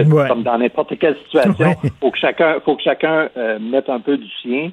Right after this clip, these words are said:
Speaker 2: euh, et, et, mais être toujours en recherche de solutions, évidemment, et, et participer à, à, à l'amélioration, euh, des, des conditions actuelles.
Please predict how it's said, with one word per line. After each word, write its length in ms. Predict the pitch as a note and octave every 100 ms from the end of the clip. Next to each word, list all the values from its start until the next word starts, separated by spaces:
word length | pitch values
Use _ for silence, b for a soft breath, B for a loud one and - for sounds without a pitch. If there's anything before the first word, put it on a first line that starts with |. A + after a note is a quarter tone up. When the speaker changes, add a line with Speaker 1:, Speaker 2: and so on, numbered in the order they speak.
| B B -
Speaker 2:
euh, 240 | A2 A2 B2+
et, 260 | B2 B2+ C3
et, 40 |
mais 220 | A#2+ B2 A#2+
être 80 | A#2
toujours 320 | - B2+ C#3
en 120 | C3+ G#2+
recherche 340 | G2+ - A#2+
de 100 | A2+
solutions, 400 | F#2+ G#2+ E2 A#2
évidemment, 440 | A#2 F#2+ G2 F#2+ A#2
et, 240 | A#2+ G#2 G#2 A2+
et 40 |
participer 800 | - - - - - _ D3 C#3 B B -
à, 80 | A2
à, 680 | G#2 G2+ - A2 G#2 A2 G#2
à 60 |
l'amélioration, 1040 | G2+ A2+ A2+ A2 G#2+ G2 F2+ A#2 A2+ A2
euh, 180 | F#2+ G2 F#2+
des, 140 | A2
des 220 | G#2+ G2 G#2+
conditions 420 | A2 G2 - G2
actuelles. 320 | E2+ - -